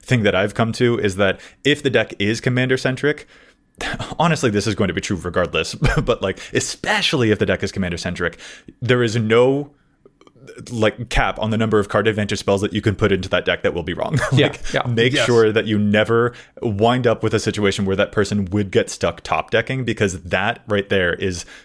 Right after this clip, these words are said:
Speaker 1: really a thing that will make a person fall out of love the first or second time that they play the game,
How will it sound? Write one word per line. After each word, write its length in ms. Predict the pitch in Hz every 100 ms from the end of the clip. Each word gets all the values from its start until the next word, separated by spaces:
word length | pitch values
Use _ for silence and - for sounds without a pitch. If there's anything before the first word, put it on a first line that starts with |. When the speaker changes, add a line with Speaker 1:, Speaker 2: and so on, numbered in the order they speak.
| -
Speaker 1:
really 440 | 95 101 110 104
a 40 |
thing 200 | 95 101
that 100 | 92
will 80 | 95
make 160 | 90 85
a 40 |
person 260 | 87 92 90
fall 240 | - 87
out 80 | 87
of 120 | 85
love 260 | 85 87 87
the 60 |
first 300 | 92 98 92
or 40 | 98
second 280 | - 87 85
time 180 | 85
that 120 | 85 82
they 100 | 85
play 320 | - 87 85
the 120 | 85
game, 320 | 87 80 87